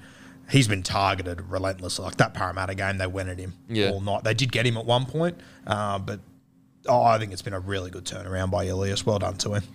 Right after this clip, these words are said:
Speaker 2: And yeah, look, I, I, I think at, at this stage, it seems that Demetrio knew his seven better than all of us, and he knew how he'd respond. You know, he didn't, Ilias didn't crumble under the, the pressure or the confidence. He's come out and responded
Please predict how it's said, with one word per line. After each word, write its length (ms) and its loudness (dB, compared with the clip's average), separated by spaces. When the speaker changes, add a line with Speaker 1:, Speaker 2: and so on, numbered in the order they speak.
Speaker 2:
And 160 2
yeah, 160 8
look, 160 6
I, 140 6
I, 480 4
I 60 6
think 280 0
at, 220 -2
at 260 0
this 160 4
stage, 720 4
it 140 -10
seems 440 2
that 100 -10
Demetrio 560 2
knew 300 4
his 180 2
seven 340 2
better 160 4
than 140 2
all 180 6
of 60 2
us, 180 0
and 100 -4
he 60 0
knew 180 2
how 180 6
he'd 140 4
respond. 460 -2
You 100 -6
know, 100 2
he 80 0
didn't, 240 2
Ilias 360 4
didn't 260 0
crumble 340 2
under 160 2
the, 260 4
the 80 -2
pressure 460 4
or 120 8
the 60 4
confidence. 500 0
He's 140 0
come 240 0
out 180 2
and 140 2
responded 580 0